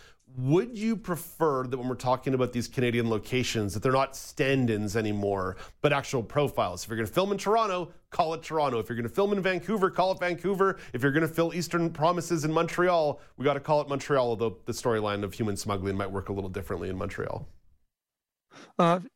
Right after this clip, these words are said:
Speaker 2: sure. I mean, uh, not, not regards to <laughs> human smuggling, but in terms of the story, uh, yeah, it was always good to have, uh, you know, your city recognized and to, uh, stated, you know,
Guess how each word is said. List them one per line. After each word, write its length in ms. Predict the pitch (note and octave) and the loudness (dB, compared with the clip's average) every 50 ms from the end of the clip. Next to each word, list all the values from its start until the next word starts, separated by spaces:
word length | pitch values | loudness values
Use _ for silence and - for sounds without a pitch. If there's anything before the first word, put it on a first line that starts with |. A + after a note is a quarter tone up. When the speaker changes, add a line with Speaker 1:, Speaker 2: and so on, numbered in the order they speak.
| _ - | _ -8
Speaker 2:
sure. 300 | - - D4 D#4+ D4+ A#3+ | -2 0 2 2 4 2
I 60 | B2+ | 4
mean, 240 | D3 C#3 C3 B2+ B2 | 4 4 4 4 4
uh, 160 | B2+ B2+ B2+ | 4 4 2
not, 240 | - C3+ C#3+ C#3+ D3+ | 2 0 0 2 4
not 180 | D3 D3+ D3+ | 4 4 2
regards 280 | C#3 B2+ C3+ C3+ B2+ C3 | 2 2 2 2 2 0
to 80 | A2+ - | -4 -6
<laughs> 60 | - | -4
human 180 | - E3+ C#3 B2+ | -2 -2 -2 -2
smuggling, 420 | - - F#3+ F#3 E3+ B2+ B2 C3 | 0 2 2 2 2 0 -2 -2
but 140 | B2 B2+ C#3+ | 0 2 2
in 100 | C#3+ C3+ | 2 0
terms 220 | - - E3+ D#3+ C#3+ | -2 -4 -4 -2 -2
of 80 | C3+ | -2
the 100 | B2+ C3 | -2 -2
story, 460 | - - - G#3+ F#3 D3+ B2+ C3 C3+ - - - - - - | -2 0 0 2 2 2 2 0 -2 -4 -8 -14 -16 -8 -4
uh, 40 | E3+ | -2
yeah, 280 | - - - - - C3 | 0 2 4 4 4 2
it 40 | A#2+ | 2
was 100 | A#2+ B2 | 0 0
always 200 | E3+ G3+ E3+ C#3+ | 0 0 0 2
good 160 | D#3 D#3 - | 2 2 2
to 80 | C3 | 2
have, 280 | A2+ A#2 B2 B2 A#2+ A2 | 2 2 0 0 2 2
uh, 180 | A2 G#2+ G#2 F#2+ - - - - - - | 2 0 0 -2 -4 -10 -20 -20 -8 -2
you 80 | C#3 B2+ | 0 2
know, 60 | A2 | 2
your 140 | A2 A#2+ A2+ | 2 2 0
city 380 | - - - C3+ B2 A#2 A2 | 2 2 2 2 2 2 2
recognized 720 | G2+ A2 C#3 - - A#2+ A2 G#2 G#2 G#2 G#2 G#2 G2 - G#2+ | 2 2 0 0 0 -2 -2 0 0 0 0 0 -2 -2 -2
and 200 | G#2+ G#2 G2+ F#2+ | -2 0 0 0
to, 360 | - G#2+ G#2+ G2+ F#2 A2+ A#2 A2+ - F#2 E2+ - | 0 0 0 0 0 0 -2 0 -2 -4 -4 0
uh, 40 | |
stated, 500 | - G2+ G#2 - C#3 C3+ C3+ A2+ G#2 F#2+ | 0 2 2 4 4 2 2 0 -2 -2
you 100 | G#2 G#2+ | -2 -2
know, 160 | G#2 G2+ G2+ | -2 -2 -4